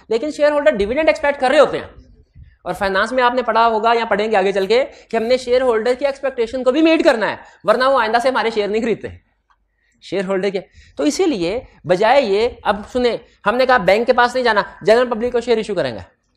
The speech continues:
पचास मिलियन के शेयर इशू करेंगे। अब मुझे बताइए, क्या स्टार्ट में ही, पहले दिन ही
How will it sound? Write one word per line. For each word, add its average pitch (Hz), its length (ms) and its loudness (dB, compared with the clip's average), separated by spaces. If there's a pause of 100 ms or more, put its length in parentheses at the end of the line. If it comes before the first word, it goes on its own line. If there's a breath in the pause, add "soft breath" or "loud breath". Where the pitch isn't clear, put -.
(1000)
पचास 277 320 4
मिलियन 294 240 0
के 285 80 -4
शेयर 269 180 4
इशू 247 160 -6
करेंगे। 147 380 -6 (1400)
अब 196 120 -2
मुझे 226 240 -4
बताइए, 143 540 -8 (240)
क्या 220 200 2
स्टार्ट 196 440 0
में 220 220 -6
ही, 240 200 -6
पहले 208 580 -2
दिन 185 340 -4
ही 214 480 -4